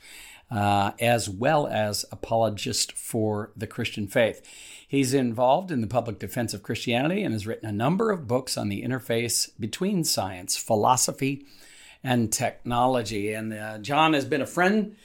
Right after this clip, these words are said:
to many of us here at the Village Chapel. We've had him speak, uh, before at the Village Chapel, and, uh, you can also watch a conversation I had with him, uh, quite,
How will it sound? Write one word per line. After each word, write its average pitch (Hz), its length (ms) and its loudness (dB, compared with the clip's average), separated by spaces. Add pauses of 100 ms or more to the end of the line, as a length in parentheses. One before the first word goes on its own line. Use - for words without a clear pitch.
(140)
to 127 120 -4
many 139 220 4
of 160 80 6
us 156 160 4
here 156 120 4
at 143 80 2
the 143 60 -2
Village 143 380 2
Chapel. 151 400 4
We've 135 140 2
had 120 160 4
him 113 100 -2
speak, 156 460 2
uh, 120 260 4 (160)
before 151 560 2
at 139 220 4
the 123 40 -6
Village 160 380 0
Chapel, 180 420 2
and, 104 440 0
uh, 107 80 -4
you 113 200 -2
can 120 200 -4
also 117 480 -2 (440)
watch 135 200 4
a 117 40 -8
conversation 123 680 2
I 117 140 2
had 117 260 4
with 104 160 -4
him, 123 460 0 (680)
uh, 104 140 0
quite, 202 360 0